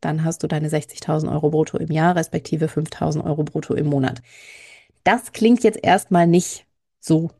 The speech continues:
sexy. Also das ist ein total valider und auch ein sehr, sehr stabiler Weg und das ist etwas, was auf jeden Fall funktioniert.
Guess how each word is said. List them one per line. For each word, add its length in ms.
sexy. 440
Also 140
das 140
ist 220
ein 140
total 560
valider 600
und 200
auch 180
ein 180
sehr, 440
sehr 180
stabiler 720
Weg 380
und 240
das 120
ist 140
etwas, 340
was 220
auf 180
jeden 640
Fall 280
funktioniert. 800